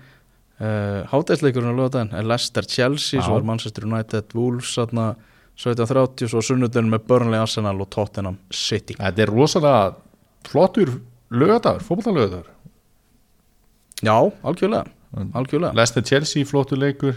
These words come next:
Speaker 2: Liverpool Southampton, þú veist, það er bara, Liverpool er bara Liverpool,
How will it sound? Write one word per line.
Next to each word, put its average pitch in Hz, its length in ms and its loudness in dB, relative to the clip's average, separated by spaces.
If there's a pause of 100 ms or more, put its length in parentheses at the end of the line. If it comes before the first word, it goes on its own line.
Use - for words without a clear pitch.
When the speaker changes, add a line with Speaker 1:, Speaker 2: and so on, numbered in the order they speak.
(120)
Speaker 2:
Liverpool 120 320 0
Southampton, 139 580 2
þú - 220 -18
veist, - 180 -10
það 113 140 -2
er 120 180 -6
bara, 123 120 -4 (840)
Liverpool 113 320 0
er 113 40 0
bara 120 120 4
Liverpool, 143 320 6